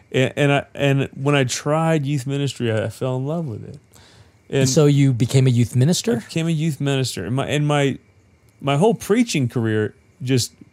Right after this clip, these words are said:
Speaker 1: blossomed from there over a long period of time. You know, I, I went from youth ministry to this parish I was working in. I was, I was so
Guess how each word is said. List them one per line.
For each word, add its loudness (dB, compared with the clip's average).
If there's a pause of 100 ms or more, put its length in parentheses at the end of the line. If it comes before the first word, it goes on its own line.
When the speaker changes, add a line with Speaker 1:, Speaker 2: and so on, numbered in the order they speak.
(140)
Speaker 1:
blossomed 0
from -2
there -6 (520)
over 0
a 2
long 0
period 0
of -14
time. -6
You -2
know, 2
I, -2 (360)
I 0
went 2
from -2
youth 2
ministry 0
to -6
this -2
parish 0
I 2
was 2
working 0
in. 0
I 0
was, -2
I -2
was 0
so -2